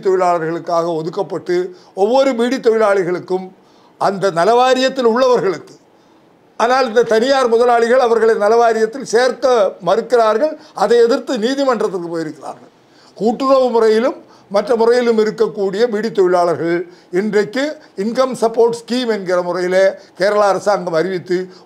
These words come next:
ஒரு தொழிலாளிக்கு இப்போ இந்த ஆண்டு பதினெட்டாயிரம் ரூபாய் கிடைக்கக்கூடிய அளவிற்கு நட்டையீடு,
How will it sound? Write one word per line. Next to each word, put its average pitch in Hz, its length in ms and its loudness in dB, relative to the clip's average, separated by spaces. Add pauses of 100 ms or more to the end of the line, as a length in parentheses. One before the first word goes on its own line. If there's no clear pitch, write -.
ஒரு 202 200 2
தொழிலாளிக்கு 233 680 2 (520)
இப்போ 180 220 -6
இந்த 214 140 -2 (120)
ஆண்டு 214 200 0 (140)
பதினெட்டாயிரம் 226 920 2
ரூபாய் 254 260 2 (100)
கிடைக்கக்கூடிய 196 720 -2
அளவிற்கு 190 420 -2 (520)
நட்டையீடு, 254 680 0